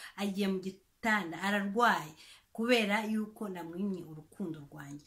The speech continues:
So, ngo ni ikintu rero batishimira na gatoya iyo babona yuko uri guhatiriza kandi barangije kuguhakanira hakiri kare. Ikintu cya gatanu, amagambo yuzuyemo imitoma atarakumenya cyane.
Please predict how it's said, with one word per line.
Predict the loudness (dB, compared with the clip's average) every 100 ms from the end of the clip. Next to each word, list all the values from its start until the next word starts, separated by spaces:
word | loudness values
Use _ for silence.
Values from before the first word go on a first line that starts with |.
| -10
So, | 0 2 6
ngo | 8
ni | 8
ikintu | 6 0 0
rero | 0 0
batishimira | -2 -2 -4 -2 -2 -2 -2
na | 0 2
gatoya | 0 0 2 2 0
iyo | -2 0 2
babona | 0 0 0 0
yuko | 0 -4 -6 -6 -6 -10 -14 -4
uri | 0 2
guhatiriza | 2 0 -2 -4 -6 -6 -8
kandi | -6 -2 0 2
barangije | 0 0 -6 -10
kuguhakanira | -12 -10 -10 -10 -10 -8 -8 -10 -8
hakiri | -10 -10 -14 -16
kare. | -16 -18 -18 _ _ _ _ _ _ -20 -20 -4
Ikintu | 2 6 8 8
cya | 8 8
gatanu, | 8 8 8 8 8 2 -2 -6 _ _ _ _ _ -12 8
amagambo | 12 12 12 10 10 8
yuzuyemo | 8 6 6 6 6 6
imitoma | 2 0 0 4 6 8 6 4 -2 _ _ _ _ _ _
atarakumenya | -2 0 2 2 0 -2 -2 0 -2 -4 -6 _ _ _ _ _ _ -4
cyane. | -2 -4 -6